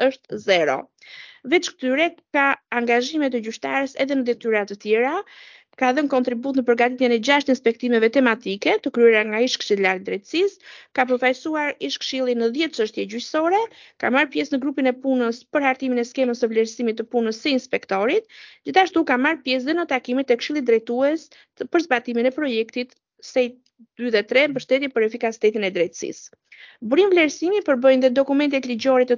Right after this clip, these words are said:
çështjeve të përzgjedhura me short në procesin e vlerësimit kalimtar, janë pesë dokumente, janë të gjitha relacione për verifikim ankese, mbi bazën e një burimi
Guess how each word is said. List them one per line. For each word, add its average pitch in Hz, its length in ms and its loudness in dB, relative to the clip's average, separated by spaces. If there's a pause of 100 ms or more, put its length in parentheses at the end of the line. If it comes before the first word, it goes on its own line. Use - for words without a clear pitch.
çështjeve 240 420 2
të 254 140 0
përzgjedhura 254 500 4
me 226 160 0
short 262 380 -2 (340)
në 240 120 0
procesin 254 360 2
e 226 80 4
vlerësimit 214 540 0
kalimtar, 269 500 0
janë 233 220 2
pesë 254 220 -2
dokumente, 196 520 -6
janë 254 300 -2
të 226 100 -4
gjitha 262 300 -4
relacione 233 680 -2 (480)
për 269 140 -2
verifikim 247 500 0
ankese, 233 600 -4 (100)
mbi 240 240 -8
bazën 247 320 -6
e 233 60 -2
një 226 140 -6
burimi 233 440 -2